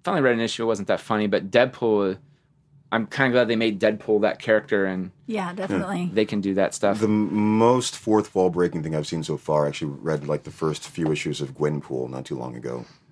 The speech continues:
Speaker 1: Oh,
Speaker 3: I've
Speaker 1: how was Gwenpool, by the way?
Speaker 3: I really enjoyed it.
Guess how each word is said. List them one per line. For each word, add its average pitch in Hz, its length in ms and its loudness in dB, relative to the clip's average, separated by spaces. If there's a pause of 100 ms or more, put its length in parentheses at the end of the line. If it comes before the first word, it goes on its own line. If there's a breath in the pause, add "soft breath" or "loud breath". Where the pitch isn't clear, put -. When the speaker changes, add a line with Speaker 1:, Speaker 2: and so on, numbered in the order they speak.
(420)
Speaker 1:
Oh, 101 420 4
Speaker 3:
I've 71 60 -2
Speaker 1:
how 185 180 6
was 196 120 4
Gwenpool, 110 380 2
by 95 180 4
the 95 80 2
way? 90 120 4
Speaker 3:
I 120 180 2
really 101 360 -2
enjoyed 87 360 0
it. 64 100 -8